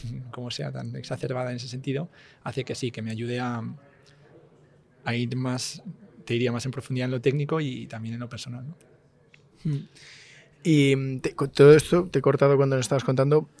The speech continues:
Speaker 2: tu, el proyecto que asumes en Allfunds y cómo vas cambiando,
Speaker 1: Hmm.
Speaker 2: ¿no? Desde que
Speaker 1: Ah,
Speaker 2: llegas.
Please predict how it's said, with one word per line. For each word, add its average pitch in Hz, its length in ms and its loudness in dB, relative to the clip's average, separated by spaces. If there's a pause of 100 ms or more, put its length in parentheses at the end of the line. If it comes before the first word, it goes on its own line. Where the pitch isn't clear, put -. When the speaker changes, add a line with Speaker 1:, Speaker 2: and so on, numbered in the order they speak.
(260)
Speaker 2:
tu, 120 360 0 (140)
el 117 400 -2
proyecto 123 380 4
que 156 80 6
asumes 131 340 2
en 131 80 0
Allfunds 135 560 -2 (160)
y 127 120 -4
cómo 120 260 0
vas 117 240 0
cambiando, 123 380 2
Speaker 1:
Hmm. 185 80 8
Speaker 2:
¿no? 135 80 0
Desde 135 200 0
que 110 100 -4
Speaker 1:
Ah, - 40 -4
Speaker 2:
llegas. 131 380 4